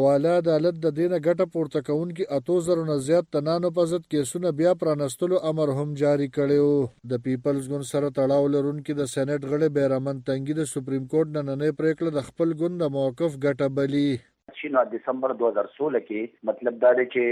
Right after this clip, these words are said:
Speaker 2: آه، څومره کیسز پاتې وو، نو هغه ریوپن شوي وو. مطلب چې آصف علي زرداری صاحب د ان آر او نه هیڅ قسمه څه داسې پیدا نه ده، هغه اشتکا پولیټیکل او که فینانشل ده، لہذا هغوی د مشرف په حکومت کې او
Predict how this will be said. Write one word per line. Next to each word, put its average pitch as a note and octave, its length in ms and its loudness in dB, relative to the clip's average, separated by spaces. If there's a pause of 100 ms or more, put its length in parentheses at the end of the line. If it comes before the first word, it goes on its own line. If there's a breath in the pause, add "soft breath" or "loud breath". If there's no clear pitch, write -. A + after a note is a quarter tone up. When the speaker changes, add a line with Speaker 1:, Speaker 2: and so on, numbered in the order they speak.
(240)
Speaker 2:
آه، A2 160 0 (140)
څومره B2+ 340 -2
کیسز B2 320 -4 (100)
پاتې A#2 300 2
وو، A2+ 160 0
نو A2+ 160 -2
هغه G#2+ 260 4 (220)
ریوپن A2 400 -2
شوي B2 160 -6
وو. C#3 320 -2
مطلب A#2+ 340 -4
چې A#2 400 -2 (420 soft breath)
آصف D3 320 2
علي C#3 180 -2
زرداری B2 400 4 (160)
صاحب B2 260 6
د G#2+ 200 -4
ان A2 160 -4
آر A2 120 4
او - 20 0 (100)
نه A2 120 -2
هیڅ - 240 -10
قسمه A2 320 -6 (140)
څه A2+ 160 -8
داسې A2+ 260 -2
پیدا G#2 300 -2
نه B2 100 -4
ده، B2 80 6
هغه G#2+ 140 2
اشتکا G#2+ 340 -2 (140)
پولیټیکل B2 440 -4 (140)
او - 20 2 (120)
که A#2+ 100 -2
فینانشل A2+ 560 -4
ده، G#2+ 80 2 (400 loud breath)
لہذا C3+ 420 4 (140)
هغوی B2 400 2 (180)
د A2 400 4 (140)
مشرف A2+ 480 0
په B2 340 6 (380)
حکومت B2+ 340 -4
کې - 160 -8
او B2+ 60 0